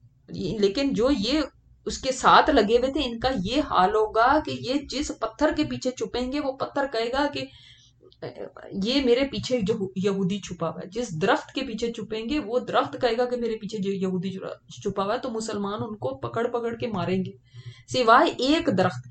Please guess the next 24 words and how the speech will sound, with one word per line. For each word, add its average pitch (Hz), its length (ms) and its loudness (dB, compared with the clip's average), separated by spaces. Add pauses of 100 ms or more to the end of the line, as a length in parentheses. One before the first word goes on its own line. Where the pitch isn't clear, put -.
के, 190 80 -6 (600)
वो 247 220 6
दरख्त 214 340 4
समझ 185 280 -2
लें 202 200 -2
कि 208 100 -4
इनका 185 280 0
friend 196 400 -2
है, - 140 -4 (600)
वो 269 240 2
दरख्त 208 320 0
है 247 120 0
गरकद 214 400 4
का 214 120 0
दरख्त। - 340 -10 (920)
वो 302 360 6
दरख्त 294 360 6
नहीं 294 160 4
सिर्फ 277 220 4
बोलेगा, 190 400 6
वो 220 200 4
इनको 214 200 -2
पनाह 180 340 0
देगा। 143 340 -6